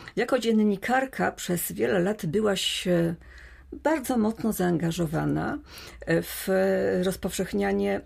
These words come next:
zbiórek Wielkiej Orkiestry Świątecznej Pomocy. Zawsze uważałaś, że, e, ta, no,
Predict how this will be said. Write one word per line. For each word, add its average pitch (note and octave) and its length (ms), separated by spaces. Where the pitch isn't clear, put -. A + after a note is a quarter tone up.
zbiórek F#3 540
Wielkiej F#3 320
Orkiestry F#3 320
Świątecznej E3+ 480
Pomocy. D#3 560
Zawsze B3 360
uważałaś, F3 800
że, F#3+ 420
e, E3 220
ta, F#3 420
no, G#3+ 300